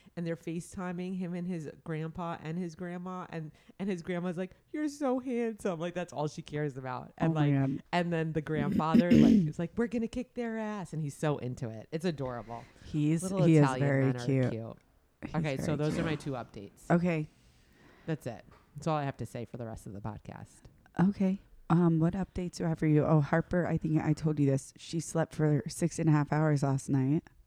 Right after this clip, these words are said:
Speaker 2: which is
Speaker 1: So
Speaker 2: a
Speaker 1: you're
Speaker 2: win.
Speaker 1: like a brand new woman.
Speaker 2: I was like, I, I, you
Speaker 1: You
Speaker 2: know,
Speaker 1: look super refreshed.
Speaker 2: do I? 'Cause I, I feel like I don't. <laughs> But I went to bed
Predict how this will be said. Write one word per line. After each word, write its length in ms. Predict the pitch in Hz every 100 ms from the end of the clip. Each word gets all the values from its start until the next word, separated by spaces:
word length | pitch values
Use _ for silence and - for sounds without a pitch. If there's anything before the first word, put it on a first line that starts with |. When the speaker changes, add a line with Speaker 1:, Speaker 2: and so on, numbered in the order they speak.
| _
Speaker 2:
which 180 | 156 -
is 100 | 143
Speaker 1:
So 80 | - 151
Speaker 2:
a 20 |
Speaker 1:
you're 240 | 139 147
Speaker 2:
win. 320 | 147 160 139 139
Speaker 1:
like 80 |
a 40 | 147 180 -
brand 280 | 135 131
new 100 | 123
woman. 380 | 120 120 110 113 -
Speaker 2:
I 160 | - 190
was 220 | 208 220
like, 260 | 226 208 -
I, 140 | 180 -
I, 40 | 175
you 140 | 170 170
Speaker 1:
You 80 | 156
Speaker 2:
know, 100 | 147
Speaker 1:
look 80 |
super 280 | - 143 -
refreshed. 600 | 123 113 117 95 - -
Speaker 2:
do 180 | 165 196
I? 200 | 220 202
'Cause 200 | - 151
I, 80 | 147 139 110 - 151
I 60 | 127
feel 200 | - 147
like 140 | 139
I 60 | 135
don't. 380 | - 117 123 - - -
<laughs> 240 | - - -
But 560 | 196 160 160 - - - - 220 - - - - - -
I 400 | - 180 180 180
went 240 | 175 170 160
to 100 | 156
bed 680 | 160 160 151 147 147 147